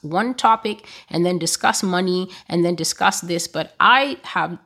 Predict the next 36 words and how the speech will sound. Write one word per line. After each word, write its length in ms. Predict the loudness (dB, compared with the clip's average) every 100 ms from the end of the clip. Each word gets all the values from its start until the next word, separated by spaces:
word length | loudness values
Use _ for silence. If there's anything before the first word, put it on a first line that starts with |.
| _
long 500 | -8 -2 2 4 4
decided 480 | 2 0 0 0 -2
to 100 | -6
leave 380 | -4 -2 -4 -2
them 180 | -4 -4
alone 360 | -6 -4 -6
and 160 | -4 -6
to 80 | -6
present 440 | -4 -2 -2 -2
them 140 | -4 -6
exactly 500 | -2 0 0 -2 -4
as 200 | -4 -4
they 180 | -6 0
are, 260 | 2 2 -2 -12 -12 -6
because 240 | -2 -2
there's 200 | -2 -6
one 520 | -4 2 2 4 0
thing 340 | -2 -2 0 0
that 200 | 0 -2
is 180 | -2
missing 540 | 0 2 2 0 -2 -4
in 180 | -4 -4
today's 800 | -4 -6 -2 0 2 0 -4 -10
Christian 460 | -4 -2 -2 -4 0
culture, 540 | 2 0 -2 -8 -8 -14 -18 -2
and 140 | 0 2
it 180 | -2 -2
is 220 | -4 -4
a 140 | -4
shame, 640 | -2 0 2 2 2 0 -4 -10 -6
is 120 | 0
that 240 | 2 0 4
God's 320 | 4 4 0
people 300 | -6 -6 -4
don't 260 | -2 -2
know 400 | -2 -4 -4 -8